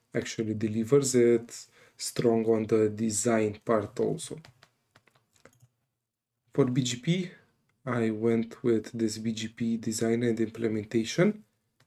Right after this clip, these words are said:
and I can say I was, uh, quite happy without it, but it didn't,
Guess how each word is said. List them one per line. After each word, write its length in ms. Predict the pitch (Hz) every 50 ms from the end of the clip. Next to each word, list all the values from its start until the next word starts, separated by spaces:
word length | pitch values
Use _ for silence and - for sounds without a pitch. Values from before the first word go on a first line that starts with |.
| _ -
and 360 | 190 180 175 170 160 160 - - _ -
I 140 | - 160 143
can 220 | 131 - 147 135 127
say 260 | - - 120 120 113
I 40 | 113
was, 520 | 110 113 113 110 107 - - - - - _ _ - _ - - 151
uh, 60 | 123
quite 320 | - - - 123 117 -
happy 320 | - - 120 120 - 123 117
without 440 | 113 113 113 113 160 156 143 143 147
it, 160 | 135 123 120
but 240 | 123 131 123 123 -
it 180 | 127 123 - -
didn't, 560 | 127 123 117 113 113 113 113 113 - - -